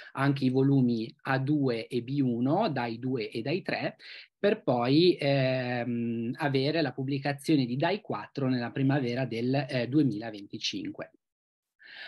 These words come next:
Allora, eh, in, eh, in questo webinar, in quest'oretta che passeremo insieme, vi, eh, presenterò,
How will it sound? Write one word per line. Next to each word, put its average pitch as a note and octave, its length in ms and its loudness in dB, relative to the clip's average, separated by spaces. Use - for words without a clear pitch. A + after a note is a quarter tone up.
Allora, D3+ 440 4
eh, D#3+ 540 6
in, E3+ 280 2
eh, D#3 640 2
in F3 140 0
questo F3 600 2
webinar, G3 520 0
in D3+ 100 0
quest'oretta D3+ 680 -4
che C#3 120 -8
passeremo C#3 500 0
insieme, G3+ 760 0
vi, D#3+ 420 -2
eh, C3+ 420 -2
presenterò, C3+ 840 -2